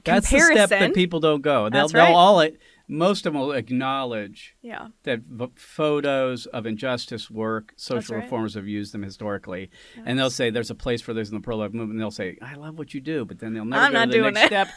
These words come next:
Speaker 1: <laughs> They'll never go to the next step
Speaker 2: Right.
Speaker 1: and actually do it
Speaker 2: And
Speaker 1: themselves.
Speaker 2: honestly,
Speaker 1: You guys did.
Speaker 2: I
Speaker 1: You
Speaker 2: did.
Speaker 1: did.
Speaker 2: And, and the thing that shocked me was not how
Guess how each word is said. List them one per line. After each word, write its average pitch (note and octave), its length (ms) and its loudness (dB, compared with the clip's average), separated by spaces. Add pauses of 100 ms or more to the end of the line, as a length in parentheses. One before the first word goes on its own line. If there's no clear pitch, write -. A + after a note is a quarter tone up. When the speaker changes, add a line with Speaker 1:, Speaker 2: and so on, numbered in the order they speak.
Speaker 1:
<laughs> - 160 0
They'll A3 120 8
never F3 160 8
go A3+ 140 8
to G#3+ 60 8
the G3 100 6
next F#3+ 200 4
step G3+ 80 4
Speaker 2:
Right. G3+ 100 8
Speaker 1:
and F#3 80 4
actually D3+ 260 4
do D3 100 6
it B2 120 4
Speaker 2:
And C3 80 4
Speaker 1:
themselves. A3+ 240 6
Speaker 2:
honestly, G#4 320 6
Speaker 1:
You G#3 160 6
guys F#3 260 4
did. C3+ 280 -4 (260)
Speaker 2:
I F4 60 6
Speaker 1:
You F#4 80 4
Speaker 2:
did. - 280 8
Speaker 1:
did. - 120 10
Speaker 2:
And, D#4 220 2 (120)
and D#4 160 4
the E4 60 4
thing F#4 220 -2 (100)
that A#4+ 80 -2
shocked - 540 6
me C#4+ 160 -4
was A#3 200 0
not A#3 360 2
how A3 300 0